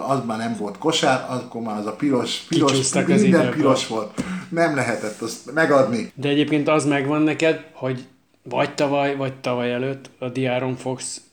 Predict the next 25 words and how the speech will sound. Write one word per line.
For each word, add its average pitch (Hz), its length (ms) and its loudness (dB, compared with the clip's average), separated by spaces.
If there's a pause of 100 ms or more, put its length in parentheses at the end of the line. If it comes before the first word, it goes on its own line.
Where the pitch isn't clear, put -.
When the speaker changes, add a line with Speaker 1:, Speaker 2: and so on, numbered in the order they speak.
(100)
Speaker 2:
csinált 123 400 -6
egy, 123 280 -8
egy 135 200 -8
ugyanilyet, 135 460 -2
nem 151 260 2
ilyen 139 280 2
helyzetben, 123 1120 -4 (120)
tehát 110 180 -10
nem 131 140 -2
egy 120 200 -2
playoffban, 120 680 -4 (220)
de 123 160 -6
egy, 123 200 -4 (120)
egy 139 180 -2
alapszakasz 131 680 -2
meccsen, 131 400 -4
Speaker 1:
Nyilvánvalóan 110 400 2
Speaker 2:
mit 117 180 2
tudom 185 100 8
én, 180 60 10
tíz, 139 100 6
Speaker 1:
De'Aaron 120 300 2
Foxot 131 360 4
Speaker 2:
tíz 185 120 8
ponttal. 165 200 6